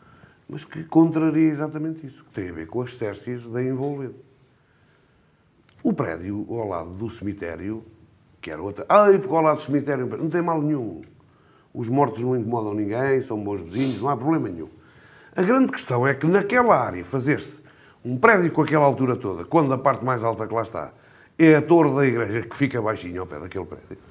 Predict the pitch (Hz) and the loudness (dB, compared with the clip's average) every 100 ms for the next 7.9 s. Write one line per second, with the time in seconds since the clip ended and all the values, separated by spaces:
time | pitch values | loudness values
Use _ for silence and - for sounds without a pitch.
0 | - - - - - 139 131 - 147 151 | -20 -20 -20 -16 -6 -6 -6 -2 0 0
1 | - 160 - 214 202 160 - - 113 101 | -4 -8 -6 -6 -6 -8 -10 -8 -6 -4
2 | 98 92 90 101 - 135 120 139 135 110 | -4 -4 -6 -10 -10 -4 -4 -4 -6 -6
3 | 117 131 151 151 160 160 156 143 - - | -6 -6 -4 -2 -4 -4 -4 -6 -8 -20
4 | - 180 190 220 240 233 185 233 254 254 | -6 4 4 6 4 4 4 2 2 0
5 | 247 233 262 135 92 80 - _ _ _ | 0 -4 -4 -6 -10 -18 -20 _ _ _
6 | _ _ _ 143 - 156 226 196 214 214 | _ _ _ -8 0 2 4 4 6 8
7 | 170 151 147 147 131 104 104 135 | 8 6 6 4 4 2 0 -4